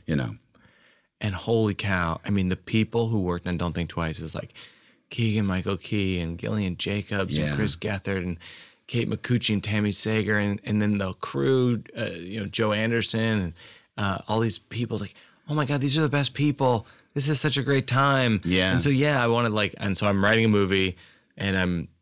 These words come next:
Speaker 2: I'm gonna direct that. And I think I'm gonna do some variation on just shows and movies and directing. And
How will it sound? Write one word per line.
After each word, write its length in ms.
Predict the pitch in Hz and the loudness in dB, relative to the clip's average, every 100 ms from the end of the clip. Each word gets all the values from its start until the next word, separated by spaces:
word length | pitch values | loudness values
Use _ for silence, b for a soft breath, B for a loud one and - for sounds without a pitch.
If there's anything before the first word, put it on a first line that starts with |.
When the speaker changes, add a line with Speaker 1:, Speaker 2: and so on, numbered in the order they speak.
| - | -12
Speaker 2:
I'm 240 | - 85 78 | -8 -6 -4
gonna 180 | 92 87 | -2 -2
direct 360 | 85 87 - | -2 -2 -2
that. 360 | 95 92 95 - b b b | 0 2 0 -4 b b b
And 140 | 131 | -2
I 100 | 151 | 0
think 320 | 151 180 185 - - | 0 0 -2 -4 -2
I'm 160 | 131 | 0
gonna 180 | 135 151 | 2 2
do 580 | 135 107 127 139 143 139 | 2 0 2 4 4 2
some 300 | 123 147 160 | 0 2 4
variation 600 | 143 127 123 113 117 - 135 | 4 4 4 2 2 2 2
on 220 | 113 104 | 2 2
just 400 | 107 104 - - | 0 -2 -6 -6
shows 760 | - - 110 113 139 160 151 | -4 0 2 4 4 2 0
and 240 | - 107 101 | -2 0 2
movies 640 | 104 113 135 147 147 - | 2 4 4 2 0 -6
and 180 | 101 95 | -4 -2
directing. 600 | 90 104 113 135 135 | 0 2 0 0 0
And 100 | 117 | 0